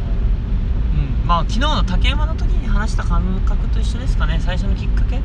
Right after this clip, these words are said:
ー、ゼロ一の部分は一緒にこう与えて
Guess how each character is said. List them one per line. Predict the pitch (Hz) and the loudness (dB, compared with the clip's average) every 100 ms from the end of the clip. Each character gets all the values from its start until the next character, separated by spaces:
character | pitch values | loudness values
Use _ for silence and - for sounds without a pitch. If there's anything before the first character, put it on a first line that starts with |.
| - - - - - - - - - | 0 -2 -2 -2 0 0 0 0 0
ー、 | |
ゼ | - 170 | 0 0
ロ | 202 | 0
一 | - | 0
の | 233 | 0
部 | 226 - | -2 4
分 | - | 4
は | 180 | 4
一 | - | 2
緒 | - | 2
に | - | 2
こ | - - - - - - - - | -2 -2 0 0 -2 0 0 0
う | - | 0
与 | - 117 | 0 0
え | |
て | - - | 0 0